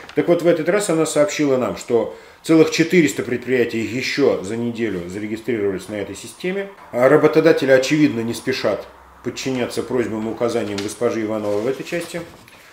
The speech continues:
Они прекрасно понимают, что, во-первых, это дополнительные хлопоты, а, которые всё ещё не описаны законом, и их не обязательно исполнять, эти хлопоты. Но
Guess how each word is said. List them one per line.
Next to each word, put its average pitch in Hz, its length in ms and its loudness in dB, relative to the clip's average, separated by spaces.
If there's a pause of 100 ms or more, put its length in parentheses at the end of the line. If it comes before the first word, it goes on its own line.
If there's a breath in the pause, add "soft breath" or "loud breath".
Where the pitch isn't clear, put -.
(120)
Они 131 200 0
прекрасно 151 520 0
понимают, 127 500 -4
что, - 140 -6
во-первых, 120 420 0 (1160)
это 131 220 -2
дополнительные 123 680 0
хлопоты, 107 560 -6 (560 soft breath)
а, 90 100 -10
которые 135 400 2
всё 143 260 0
ещё 113 300 -2
не 120 200 -6
описаны 110 480 -8
законом, 107 520 -4
и 107 60 -4
их 107 120 -8
не 113 100 -8
обязательно 101 500 -8
исполнять, 98 440 -8
эти 104 120 -14
хлопоты. 156 480 -8
Но 131 200 -6